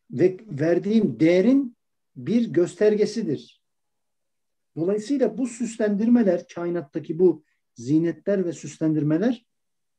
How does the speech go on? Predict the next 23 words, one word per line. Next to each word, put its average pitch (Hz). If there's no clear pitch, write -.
Cenab-ı 160
Hakk'ın 233
bize 180
kendini 160
sevdirmek 135
istemesidir 226
ve 139
bizi 190
sevdiğini 185
bize 165
bildirmesidir. 170
Bakın 131
bu 151
da 208
üçüncü 160
mana 113
oldu, 92
üçüncü 135
hikmet 120
oldu. 127
Şimdi 285
dördüncü 190
hikmet, 123